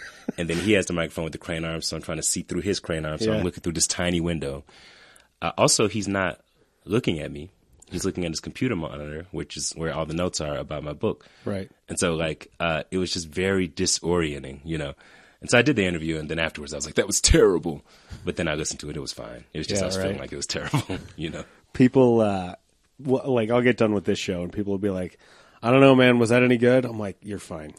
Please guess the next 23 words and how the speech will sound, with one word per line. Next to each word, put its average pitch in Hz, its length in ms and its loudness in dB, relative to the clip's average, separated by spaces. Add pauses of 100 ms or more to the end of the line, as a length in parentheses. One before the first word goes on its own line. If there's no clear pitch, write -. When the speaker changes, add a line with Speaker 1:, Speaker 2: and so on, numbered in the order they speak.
(160)
Speaker 1:
Just - 140 -6 (180)
Speaker 2:
<laughs> 78 140 -6
Speaker 1:
trust 98 300 -4
me." 78 180 -16
Speaker 2:
Right. 69 360 -8 (220)
Speaker 1:
It, 107 240 -6
it's 123 200 -4
good. 135 240 4
It's 113 140 -4
gonna 101 180 -2
be 90 100 -6
fine. 80 320 -12 (640)
But, 117 240 4
uh, 107 540 4
so 113 380 2 (400)
you 131 80 -6
said 262 240 2
unexpected 120 640 0
press. - 460 -12 (180)
Speaker 2:
Yeah, 113 280 6
I 107 120 4
mean, 143 80 6
Speaker 1:
Why? 113 200 2